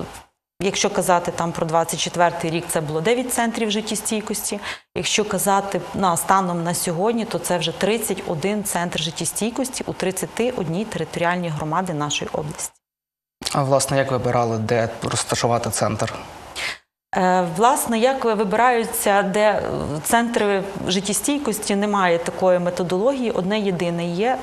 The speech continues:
Speaker 1: це бажання територіальної громади, те, щоб така, такий центр був утворений на її території. Для цього, е, як ми знаємо, в рамках, е, в організації надання соціальних послуг,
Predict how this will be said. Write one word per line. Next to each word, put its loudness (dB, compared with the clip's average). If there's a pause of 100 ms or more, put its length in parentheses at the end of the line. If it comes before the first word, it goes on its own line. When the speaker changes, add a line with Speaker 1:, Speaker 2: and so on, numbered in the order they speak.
Speaker 1:
це 0
бажання 0
територіальної 0
громади, 0 (1600)
те, 4
щоб -2
така, 4
такий -2
центр 2
був -2
утворений 0
на 0
її 0
території. -2 (500)
Для 0
цього, 2
е, 2
як 0
ми 0
знаємо, 2
в 4
рамках, 4
е, 4 (180)
в 0
організації 2
надання 0
соціальних -2
послуг, 0